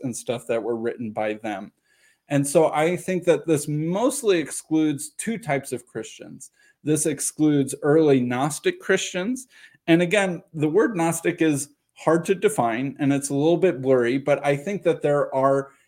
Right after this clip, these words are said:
a family of different sorts of Christianities who have enough in common with each other, even if they don't have everything in common with each other,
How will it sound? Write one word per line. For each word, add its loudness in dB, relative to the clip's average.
a 2
family -2
of -2
different 0
sorts 0
of -6
Christianities -4
who 0
have 2
enough -2
in -2
common 0
with 2
each -6
other, 2
even 0
if -2
they 2
don't -2
have -2
everything 0
in -8
common -6
with -12
each -8
other, 0